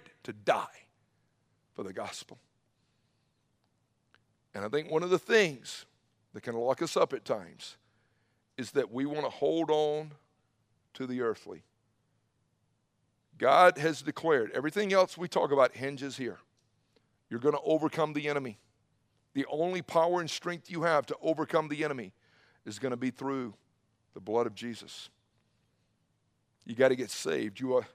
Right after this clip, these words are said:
you, you've gotta allow the, the blood to redeem you and sanctify you and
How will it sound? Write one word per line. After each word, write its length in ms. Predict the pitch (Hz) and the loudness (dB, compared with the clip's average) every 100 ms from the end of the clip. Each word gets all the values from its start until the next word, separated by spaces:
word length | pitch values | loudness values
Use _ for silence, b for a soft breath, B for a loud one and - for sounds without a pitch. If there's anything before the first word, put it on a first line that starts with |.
| _ | _
you, 180 | - 131 | -4 -4
you've 220 | - 139 131 | -4 -2 6
gotta 200 | 151 156 | 8 8
allow 340 | 151 143 147 | 8 8 8
the, 180 | 147 139 b b | 6 0 b b
the 80 | 139 | -14
blood 420 | 113 143 151 135 | -4 4 6 4
to 100 | 139 | 0
redeem 480 | 127 131 135 151 143 | -6 -4 -2 -2 -4
you 100 | 117 | -6
and 140 | 113 113 | -8 -6
sanctify 640 | 156 147 143 143 127 113 | -2 -2 -2 -2 2 2
you 260 | 113 117 | 2 -4
and 100 | 101 | -6